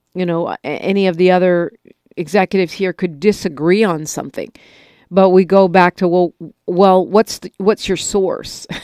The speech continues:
<laughs> What's your source? And I think that's so important. That's why I'm always talking about media literacy, 'cause we get in these frenzies. I think we're in a bit of a frenzy right now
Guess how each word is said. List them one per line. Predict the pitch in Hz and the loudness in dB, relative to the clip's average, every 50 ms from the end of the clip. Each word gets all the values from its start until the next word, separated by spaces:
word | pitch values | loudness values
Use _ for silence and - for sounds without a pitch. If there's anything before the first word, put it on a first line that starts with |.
| - - | 4 6
<laughs> | 247 220 185 180 - _ - - _ _ - - - - - | 6 6 6 2 -4 _ -20 -20 _ _ -20 -20 -12 -4 -2
What's | 226 202 190 - - | -2 -2 -2 -2 -2
your | 190 185 165 | -2 -2 -2
source? | - - 196 185 175 170 175 170 - - - - - - - - - | -2 -2 0 0 2 2 0 -2 -6 -12 -18 -18 -18 -18 -18 -6 -2
And | 202 202 | 2 2
I | 208 208 | 2 2
think | 208 240 214 - | 2 0 2 4
that's | 247 220 208 - | 4 4 4 2
so | - - 226 214 214 | 0 2 2 4 4
important. | 196 190 - 254 254 214 202 | 2 2 2 0 0 2 0
That's | 196 190 - - | -2 -4 -4 -2
why | 214 208 | -4 -2
I'm | 196 190 | -2 -2
always | 196 190 185 - | -4 -4 -6 -6
talking | 202 190 180 | -6 -6 -6
about | 175 170 170 170 | -4 -4 -6 -4
media | 180 170 175 170 170 175 170 | -4 -4 -2 -2 0 0 0
literacy, | 170 180 170 175 175 165 - - 160 | 0 0 0 0 0 -2 -4 -8 -8
'cause | - 170 156 - | -6 -6 -6 -4
we | 165 175 | -6 -4
get | 160 147 190 175 185 | -2 0 2 2 2
in | 190 190 | 0 0
these | 185 180 - | -2 -4 -4
frenzies. | - - 214 208 196 175 175 160 - - | -2 -2 0 0 0 -2 -4 -6 -4 -4
I | - 208 247 | -2 -2 -2
think | - - 370 359 349 - | -2 -2 -4 -6 -4 -4
we're | 381 349 | -4 -2
in | 311 302 | -2 -2
a | 269 | 0
bit | - 240 233 | 2 2 2
of | 247 226 | 2 2
a | 233 220 | -2 -8
frenzy | - - 220 208 208 214 185 208 208 190 | -8 -4 -2 -2 -2 -2 -4 -6 -4 -4
right | 185 175 170 - | -2 -4 -4 -4
now | - 180 185 170 143 - - - | -6 -6 -6 -6 -8 -10 -12 -18